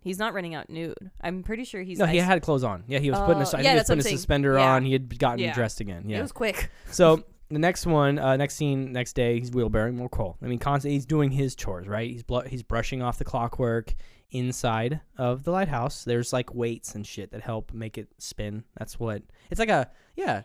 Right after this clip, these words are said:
Speaker 1: It's engineering.
Speaker 2: Exactly. It is, is gears and chains. Uh, <laughs> and as he's dusting, I'm not laughing at you.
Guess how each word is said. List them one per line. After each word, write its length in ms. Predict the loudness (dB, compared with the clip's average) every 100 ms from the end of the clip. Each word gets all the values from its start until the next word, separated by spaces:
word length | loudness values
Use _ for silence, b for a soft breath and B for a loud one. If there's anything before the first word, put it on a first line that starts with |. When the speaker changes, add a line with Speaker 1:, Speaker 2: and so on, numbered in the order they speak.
| -8
Speaker 1:
It's 240 | -6 -4 -4
engineering. 840 | -6 -6 -8 -10 -12 -12 -12 -14 -20 _ -10
Speaker 2:
Exactly. 640 | -8 0 0 0 -4 -10 -8
It 120 | -6
is, 140 | -6 -6
is 200 | -8 -8
gears 380 | -6 -4 -2 -2
and 140 | -6
chains. 400 | -8 -12 -14 -14 -16 b b -6
Uh, 340 | -2 -2 -4 2
<laughs> 1200 | 4 4 2 2 -2 0 -4 -4 -6 -8 -12 0
and 200 | 2 6
as 240 | 6 6 0
he's 200 | -2 0
dusting, 440 | 2 2 0 -2
I'm 140 | 2
not 160 | 4 4
laughing 300 | 4 2 -2
at 60 | -2
you. 340 | -2 0 0